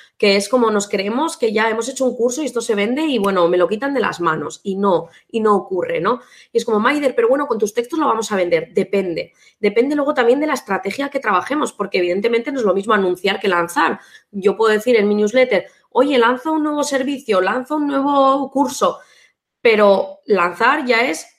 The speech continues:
"La voy a liar muy parda en internet y voy a hacer el máximo,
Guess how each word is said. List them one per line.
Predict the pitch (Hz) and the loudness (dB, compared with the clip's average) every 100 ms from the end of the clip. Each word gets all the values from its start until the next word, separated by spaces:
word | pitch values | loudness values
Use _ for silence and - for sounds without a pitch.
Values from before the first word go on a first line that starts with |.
| _ _ | _ _
"La | 208 202 190 | -2 0 0
voy | 190 208 | 0 0
a | 247 | 0
liar | 269 233 226 247 | 2 0 0 0
muy | 240 240 240 | 2 2 2
parda | 226 240 233 | 2 2 0
en | 226 | -2
internet | 220 214 208 214 240 370 | -2 -4 -2 -2 -4 -4
y | 247 220 - | -8 -10 -4
voy | 208 240 | 2 4
a | 247 | 4
hacer | 240 226 | 0 -2
el | 196 196 | -2 -2
máximo, | 208 - 254 247 | -4 -4 -2 -2